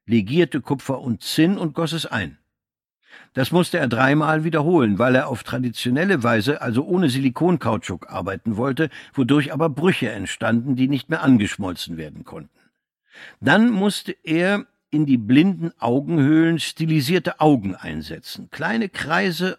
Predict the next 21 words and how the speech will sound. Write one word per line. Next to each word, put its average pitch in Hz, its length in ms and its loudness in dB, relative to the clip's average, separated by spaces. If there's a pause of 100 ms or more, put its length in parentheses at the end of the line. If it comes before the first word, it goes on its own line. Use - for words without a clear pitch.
(120)
auf 120 220 -8
flachem 135 440 -2
Grund, 170 400 2 (840)
ohne 185 360 4
dass 123 260 -4
Niet- 139 500 2
oder 139 260 -2
Schweißspuren 123 720 0
sichtbar - 360 -10
waren. - 300 -20 (1040)
Und - 240 -14
als 196 420 -2
endlich 175 420 0
der 120 160 -6
Ziegenschädel 156 880 0
auf 151 220 -4
dem 131 200 0
Scheitel 135 380 -2
des 117 160 -4
Helms 104 280 -4
saß, 110 480 -2